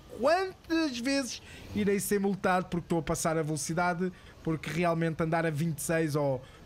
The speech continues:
cada vez que eu carrego um bocadinho mais no acelerador, ele quer, bem,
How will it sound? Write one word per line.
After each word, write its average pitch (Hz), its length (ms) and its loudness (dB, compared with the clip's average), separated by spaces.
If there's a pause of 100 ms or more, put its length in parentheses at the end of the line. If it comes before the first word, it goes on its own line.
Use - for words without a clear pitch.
cada 175 160 2
vez 175 160 0
que - 80 0
eu 170 60 0
carrego 175 360 -2
um 175 80 0
bocadinho 190 380 -2
mais 208 460 0
no 196 140 0
acelerador, 190 680 -2
ele 175 340 -2
quer, 165 520 0 (320)
bem, 127 180 -4